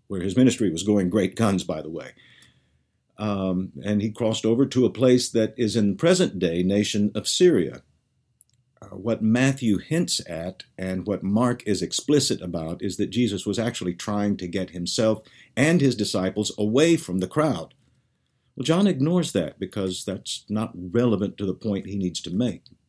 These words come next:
Um, you'll see what John's about as the story begins to develop here. What's important to John, though, is not that Jesus was retreating from the multitudes, but that the multitudes were chasing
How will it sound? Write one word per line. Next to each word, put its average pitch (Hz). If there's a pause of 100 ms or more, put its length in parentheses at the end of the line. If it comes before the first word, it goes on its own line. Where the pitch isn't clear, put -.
(480)
Um, 90
you'll 123
see 175
what 156
John's 127
about 85
as 90
the 92
story 92
begins 87
to 78
develop 87
here. 67 (460)
What's 127
important 127
to 113
John, 117
though, 90
is 90
not 143
that 101
Jesus 113
was 90
retreating 101
from 92
the 82
multitudes, 95 (720)
but 98
that 95
the 90
multitudes -
were 90
chasing 95